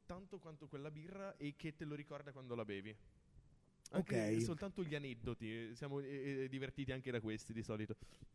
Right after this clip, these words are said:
Speaker 2: Ok, allora, prenderei proprio la Hop Hop. Dai, prenderei proprio la Hop Hop, perché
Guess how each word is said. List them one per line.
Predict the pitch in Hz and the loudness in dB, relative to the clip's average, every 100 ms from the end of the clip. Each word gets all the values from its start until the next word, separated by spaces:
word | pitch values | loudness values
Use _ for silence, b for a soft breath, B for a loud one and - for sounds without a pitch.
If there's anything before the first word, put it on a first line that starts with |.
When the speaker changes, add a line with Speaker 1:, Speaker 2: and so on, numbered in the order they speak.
| 147 180 b b b b b | -16 -14 b b b b b
Speaker 2:
Ok, | 233 220 165 131 120 120 113 - - - - | 2 8 8 10 8 6 4 0 -14 -20 -12
allora, | 139 156 196 226 214 165 139 135 131 127 120 - - _ - - - _ - - - - - - - - - _ _ _ _ _ _ _ _ _ _ _ _ _ - - | -2 2 4 6 6 6 6 6 4 2 -2 -8 -20 _ -20 -20 -20 _ -20 -20 -20 -20 -20 -20 -20 -20 -20 _ _ _ _ _ _ _ _ _ _ _ _ _ -16 -4
prenderei | 165 180 240 | 2 8 8
proprio | 185 202 175 | 10 10 8
la | |
Hop | 123 117 - | 6 4 2
Hop. | 190 - - - - - - - - - _ - _ _ _ | 6 6 6 2 -16 -20 -20 -20 -20 -20 _ -20 _ _ _
Dai, | 143 131 123 - | -2 0 0 -4
prenderei | - 160 208 220 | -4 2 4 6
proprio | 190 180 | 6 6
la | 135 | 6
Hop | - | 4
Hop, | 196 - - _ b b b b b b _ | -6 -8 -12 _ b b b b b b _
perché | 170 160 156 - 185 180 175 180 165 147 | 4 4 2 0 4 6 6 4 2 0